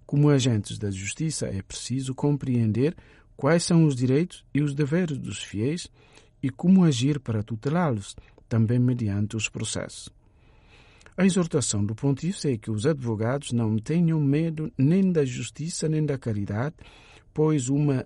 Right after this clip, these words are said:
não dissolve a outra ou a relativiza. Em nome do amor, não se pode ignorar o que é dever de justiça. Como exemplo, o Papa citou os processos matrimoniais. Não obstante a celeridade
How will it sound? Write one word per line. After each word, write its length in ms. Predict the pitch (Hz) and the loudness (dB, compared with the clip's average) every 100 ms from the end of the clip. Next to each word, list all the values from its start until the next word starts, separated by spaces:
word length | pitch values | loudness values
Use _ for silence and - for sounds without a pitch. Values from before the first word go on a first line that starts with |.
| - | 0
não 340 | 113 123 170 | 2 4 2
dissolve 600 | 160 165 - 180 190 147 | 2 -2 -2 -2 -2 0
a 60 | 113 | 0
outra 400 | 113 117 - 139 - _ _ | 0 -2 -8 -12 -16 _ _
ou 280 | - 131 - | -2 -2 -2
a 80 | - | -4
relativiza. 800 | 101 104 107 104 131 120 104 - - _ _ _ _ _ - _ - - - | -2 -2 -4 -2 -4 -4 -8 -12 -20 _ _ _ _ _ -20 _ -20 -14 0
Em 60 | |
nome 380 | 107 113 117 110 | 4 4 4 2
do 160 | 98 95 | 0 -4
amor, 440 | 95 117 147 123 - _ _ _ - | -2 0 0 -4 -12 _ _ _ -4
não 180 | 147 | -2
se 120 | 147 - | -2 -4
pode 320 | 113 101 107 | -6 -4 -6
ignorar 540 | 107 107 104 113 117 - _ _ | -2 -2 0 -2 -4 -10 _ _
o 140 | 120 110 | -8 -8
que 320 | - 110 113 | -8 -4 -4
é 80 | 123 | -2
dever 440 | 110 92 104 107 | -4 -4 -4 -4
de 140 | 104 | -4
justiça. 680 | 117 123 120 - - - - - _ _ _ _ _ _ _ | -6 -4 -6 -8 -10 -10 -14 -20 _ _ _ _ _ _ _
Como 220 | - 92 131 | -2 2 4
exemplo, 540 | 127 120 135 - - | 4 2 2 0 -10
o 120 | - 113 | -6 -6
Papa 340 | 98 95 - | -6 -8 -8
citou 360 | - - - 104 | -8 -10 -8 -10
os 120 | - | -10
processos 560 | - 110 - 101 - 98 | -12 -10 -8 -6 -6 -6
matrimoniais. 840 | 98 95 104 113 131 156 135 - - _ _ - _ - | -6 -6 -2 2 4 2 0 -4 -16 _ _ -20 _ -2
Não 200 | 107 101 | 0 0
obstante 500 | 98 - 113 110 104 | -4 -4 -2 -2 -4
a 40 | |
celeridade 800 | 95 - 147 117 107 107 120 139 | -8 -6 -4 -4 -4 -4 -4 -4